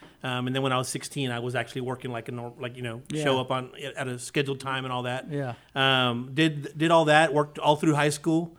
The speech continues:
Speaker 1: Um, I went to college in the same area where I grew up, so I went, I worked for him all through college. Um, and when I gra-, so I wanted to go to, I wanted to be a doctor is what I wanted to do.
Speaker 2: Mm.
Speaker 1: Um, graduated, uh, and, and started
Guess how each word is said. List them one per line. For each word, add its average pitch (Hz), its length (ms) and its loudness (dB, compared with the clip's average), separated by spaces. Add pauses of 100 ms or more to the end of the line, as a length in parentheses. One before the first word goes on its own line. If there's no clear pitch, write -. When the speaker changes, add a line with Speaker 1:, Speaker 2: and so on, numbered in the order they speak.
(320)
Speaker 1:
Um, 123 560 0 (240)
I 135 80 2
went 147 200 2
to - 80 -10
college 143 380 2
in 139 100 0
the 127 60 -4
same 135 540 -2 (160)
area 143 320 4
where 131 100 2
I 131 120 0
grew 131 300 2
up, 147 220 -4
so 139 140 -4
I 127 80 -2
went, 135 320 -6
I 135 80 -2
worked 127 240 -4
for 139 80 -4
him 135 80 -2
all 131 60 -2
through 143 160 -4
college. 143 500 -4 (460)
Um, 131 300 -2
and 139 120 -6
when 147 80 -2
I 160 80 0
gra-, 147 220 2
so 143 140 -2
I 135 60 4
wanted 175 200 4
to 135 80 -4
go 139 80 0
to, 135 100 0
I 131 80 0
wanted 170 140 2
to 143 60 -2
be 131 80 0
a 127 40 -4
doctor 123 260 0
is 120 60 -6
what 120 100 -4
I 113 40 -2
wanted 120 220 -4
to 110 100 -10
do. 120 500 -6 (340)
Speaker 2:
Mm. 143 60 -4
Speaker 1:
Um, 123 600 0 (840)
graduated, 156 840 6
uh, 123 460 -2
and, 127 340 -2
and 127 140 -6
started 139 440 0